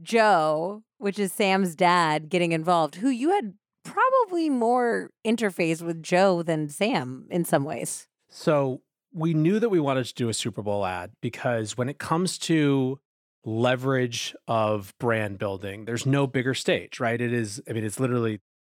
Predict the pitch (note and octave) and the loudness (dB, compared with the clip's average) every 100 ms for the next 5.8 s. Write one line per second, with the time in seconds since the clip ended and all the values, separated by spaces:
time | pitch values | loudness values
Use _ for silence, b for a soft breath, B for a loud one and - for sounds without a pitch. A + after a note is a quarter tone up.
0 | _ - E3+ F#3+ F#3 E3 D#3 D3+ - _ | _ -4 0 2 2 2 0 -2 -10 _
1 | _ - F3 D#3+ C#3+ B2+ C#3+ C3+ A#2 - | _ -2 0 2 0 2 2 0 -2 -2
2 | B2 A#2 A#2+ - D3 - A3+ A3+ A#3 A3+ | -4 -4 -8 -4 -4 -2 -2 0 2 2
3 | A3+ B3+ - - C#3+ - D3 A3 F#3+ F3+ | 2 0 -2 -6 -10 -8 -8 -6 -4 -2
4 | F3+ E3+ F3+ C3 G#2 A2+ A3+ A3 F3+ E3 | 0 2 2 2 0 -6 -4 -2 2 2
5 | D3 B2 B2 D3+ C3+ B2+ B2 B2+ | 2 0 -4 -4 -2 0 0 0